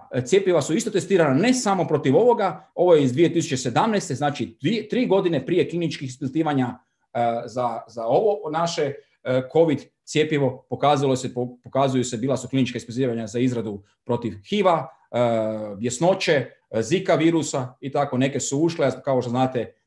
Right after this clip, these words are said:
m, neke više nisu toliko aktualne, tako da su klinička ispitivanja pokazala već da oni nisu, da nisu, e, štetne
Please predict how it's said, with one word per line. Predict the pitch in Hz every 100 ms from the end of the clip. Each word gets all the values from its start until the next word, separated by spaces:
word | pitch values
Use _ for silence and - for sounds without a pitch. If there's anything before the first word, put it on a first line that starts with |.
| _
m, | 117 131 - -
neke | 135 135 127
više | 127 127
nisu | 123 127 123
toliko | 120 127 123
aktualne, | 104 175 - 165 147 147 135 127 _ _
tako | 135 135 135
da |
su | 123 -
klinička | 151 139 113 - _
ispitivanja | 127 131 139 151
pokazala | 120 - 156 180 165 131
već | 147 123
da | 123
oni | 131 123
nisu, | 127 131 120 113 123
da | 117
nisu, | 131 127 117 110 117
e, | 110 110 110 110 107
štetne | - 160 170 156 127 -